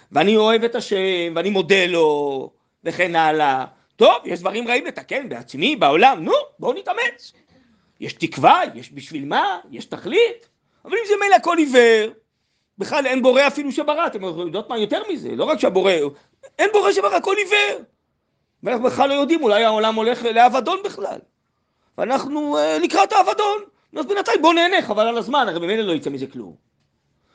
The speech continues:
השקפות מיואשות כאלה, הן גורמות לאנשים לעשות מעשים רעים, להתייאש מהעולם ומעצמם, ובכלל לא לרצות לעבוד על עצמם ולתקן שום דבר, זה ברור. הרב קוק מדבר על זה, בהרבה מקומות הייאוש של, אה,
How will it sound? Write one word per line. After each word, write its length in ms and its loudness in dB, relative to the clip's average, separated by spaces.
השקפות 280 -6
מיואשות 440 2
כאלה, 320 4
הן 100 0
גורמות 640 -2
לאנשים 320 -6
לעשות 260 -12
מעשים 300 -12
רעים, 340 -6
להתייאש 340 2
מהעולם 360 2
ומעצמם, 560 -2
ובכלל 340 0
לא 100 0
לרצות 280 -8
לעבוד 240 -4
על 80 0
עצמם 180 -8
ולתקן 320 -8
שום 120 -10
דבר, 260 -6
זה 120 -16
ברור. 260 -10
הרב 160 -8
קוק 180 -8
מדבר 260 2
על 120 0
זה, 80 -2
בהרבה 200 -2
מקומות 220 -8
הייאוש 480 -6
של, 200 -4
אה, 100 -2